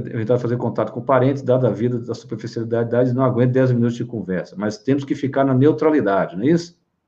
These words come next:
Exatamente, Fabi, a questão da carência afetiva, né? É isso aí. Então, a carência de afeto, a gente projeta eles objetos físicos, porque a, as necessidades mais fundamentais, elas foram satisfeitas por isso.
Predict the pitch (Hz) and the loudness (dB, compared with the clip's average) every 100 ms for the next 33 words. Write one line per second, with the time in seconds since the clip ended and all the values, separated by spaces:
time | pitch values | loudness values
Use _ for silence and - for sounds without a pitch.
0 | _ _ _ _ _ _ _ _ _ _ | _ _ _ _ _ _ _ _ _ _
1 | _ _ _ 110 151 170 160 135 131 - | _ _ _ 2 4 6 4 4 2 0
2 | - 131 - 139 147 151 127 127 135 156 | 0 -4 -2 -2 0 2 0 -2 -4 -8
3 | - 127 98 82 85 117 127 - - - | -4 -4 -4 -8 -8 -6 -6 -8 -14 -4
4 | 113 98 165 139 95 117 123 175 151 202 | -4 -2 -2 0 0 -2 2 4 6 6
5 | 202 - 123 113 - 143 165 135 151 - | 4 2 0 0 2 2 4 2 0 2
6 | 180 151 131 151 131 135 139 160 131 131 | 4 4 4 4 4 2 2 -2 0 0
7 | 127 - 196 214 143 - 87 - _ _ | 0 -6 -6 -6 -8 -14 -16 -18 _ _
8 | _ _ _ _ _ - 117 - 139 147 | _ _ _ _ _ -10 -6 2 2 2
9 | 117 110 131 147 131 123 120 120 120 - | -2 -2 -2 -2 0 4 4 2 -2 -2
10 | 110 123 131 127 127 147 160 - 143 135 | 0 2 2 2 2 2 0 0 -4 -2
11 | 160 - - 151 143 - - 160 127 - | -4 -4 -4 -4 -6 -12 -4 -2 -2 -8